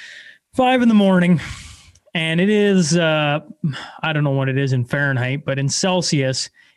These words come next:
it feels like minus nine. So it is cold. And I went, I went yesterday morning, and, uh, I learned a lesson. I got turned around after about twelve minutes 'cause I couldn't feel my hands anymore.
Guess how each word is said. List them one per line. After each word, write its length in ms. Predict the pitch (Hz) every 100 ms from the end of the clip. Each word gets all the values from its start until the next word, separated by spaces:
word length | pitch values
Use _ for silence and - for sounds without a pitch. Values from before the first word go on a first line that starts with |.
| _
it 120 | 135
feels 380 | - 208 226 202
like 240 | 208 196
minus 500 | 156 151 175 170 -
nine. 380 | 143 135 117 107 -
So 260 | - - 240
it 80 | 262
is 260 | 269 196 - _
cold. 420 | - 165 127 117 - _ - - - _ -
And 140 | 160
I 100 | 180
went, 320 | 233 233 208 -
I 140 | 165
went 260 | 165 185 190 -
yesterday 500 | 185 220 - 190 151
morning, 520 | 139 131 135 139 151
and, 420 | 151 143 139 143
uh, 360 | 139 139 135 143
I 60 | 160
learned 220 | 170 180
a 40 | 170
lesson. 480 | 151 147 160 151 -
I 80 | 165
got 180 | 165
turned 220 | - 190 170
around 280 | 156 156
after 280 | 151 147 160
about 260 | 139 143 -
twelve 300 | 175 151 139
minutes 280 | 135 139 -
'cause 160 | 151
I 60 | 135
couldn't 240 | - 175
feel 180 | - 170
my 140 | 151
hands 320 | 131 139 143 143
anymore. 540 | 143 139 135 139 135